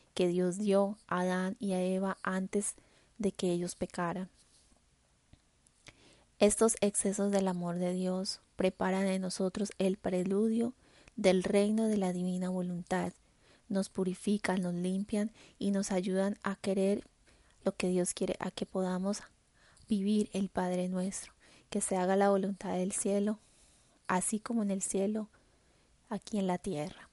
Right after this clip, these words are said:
El hombre, nosotros,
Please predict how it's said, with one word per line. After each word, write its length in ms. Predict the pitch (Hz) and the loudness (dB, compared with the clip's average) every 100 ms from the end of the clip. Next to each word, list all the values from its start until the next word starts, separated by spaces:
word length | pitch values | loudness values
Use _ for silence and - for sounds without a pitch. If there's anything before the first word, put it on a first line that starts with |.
| _ _ _ _ _ _ _ _ _ _ _ _ _ _ - _ _ _ _ _ | _ _ _ _ _ _ _ _ _ _ _ _ _ _ -20 _ _ _ _ _
El 200 | 208 214 | 6 6
hombre, 540 | 254 240 202 196 202 - _ _ _ _ _ _ _ | 6 4 4 2 -2 -10 _ _ _ _ _ _ _
nosotros, 840 | 185 180 - 214 208 185 180 - | -4 -2 0 -2 0 -4 -4 -8